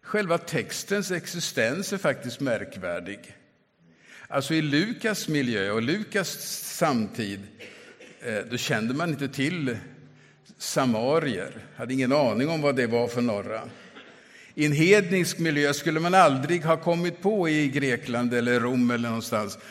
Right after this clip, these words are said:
kommit på att berätta en story om en samarier. Utan, eh, den passar väldigt väl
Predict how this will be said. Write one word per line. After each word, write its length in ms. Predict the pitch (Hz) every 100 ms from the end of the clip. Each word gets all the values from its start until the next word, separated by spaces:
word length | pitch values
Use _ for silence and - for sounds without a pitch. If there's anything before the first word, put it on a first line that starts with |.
| -
kommit 340 | - 170 170 170
på 280 | 165 208
att 80 | 175
berätta 400 | 143 147 135 151
en 80 | 135
story 580 | 131 - 160 160 160 160
om 220 | 139 139
en 80 | 135
samarier. 840 | 160 156 180 175 107 92 92 - - - - - _ _ _ _ _ _ _ _ _ _ _ - -
Utan, 500 | 135 143 151 151 151
eh, 120 | 147
den 300 | 131 139 160 160
passar 880 | 175 156 - - - 185 139 110 104 - - - - _
väldigt 520 | - 123 151 120 160 143
väl 460 | 123 110 104 104